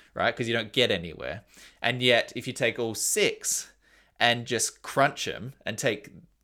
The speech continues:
some bits out of all of them, then you won't have earned the journey to the end point of that original season,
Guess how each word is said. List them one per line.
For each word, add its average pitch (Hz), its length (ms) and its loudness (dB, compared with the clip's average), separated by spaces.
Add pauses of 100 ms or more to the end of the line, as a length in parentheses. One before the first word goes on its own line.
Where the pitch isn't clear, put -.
(120)
some 127 280 0
bits 117 240 0
out 104 180 -2
of 98 80 -6
all 123 220 2
of 98 100 -4
them, 85 220 -10 (380)
then 123 160 -2
you 117 120 -2
won't 120 220 0
have 107 240 -2
earned 120 380 0
the 104 120 -6
journey 110 440 0
to - 100 -10
the 104 140 -2
end 113 180 -2
point 104 280 -4
of 92 80 -8
that 101 180 0
original 101 580 -4 (920)
season, 156 540 -2